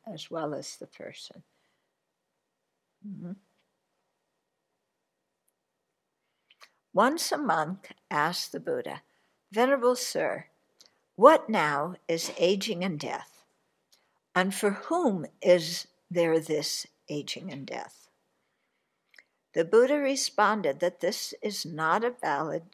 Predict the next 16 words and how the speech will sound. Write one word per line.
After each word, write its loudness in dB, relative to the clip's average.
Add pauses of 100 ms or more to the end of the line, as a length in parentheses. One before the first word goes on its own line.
(180)
question -12 (640)
because -2
the -4
monk 2
presuppos-, -4 (400)
presupposed -2 (420)
a -2
substantial -8
self. -12 (1500)
This -8
is -6
in -4
the -10
Pali -4
Canon. -12 (800)
Okay, -18